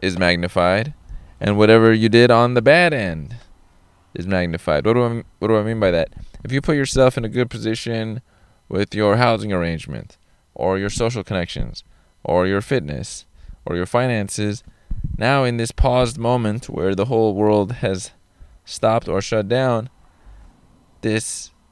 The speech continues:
that quality is magnified. You're in a comfortable setting in regards to any of those. If you didn't tend to any of these things, or some health issue you might have had separate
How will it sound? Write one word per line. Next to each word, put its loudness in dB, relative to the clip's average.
that 2
quality 2
is -4
magnified. -6
You're -4
in -4
a 0
comfortable -4
setting -2
in -6
regards -2
to -6
any -4
of -8
those. -6
If 0
you -2
didn't 0
tend -2
to 0
any -4
of -4
these -6
things, -8
or -4
some -6
health -2
issue -4
you -4
might -2
have -2
had -2
separate -6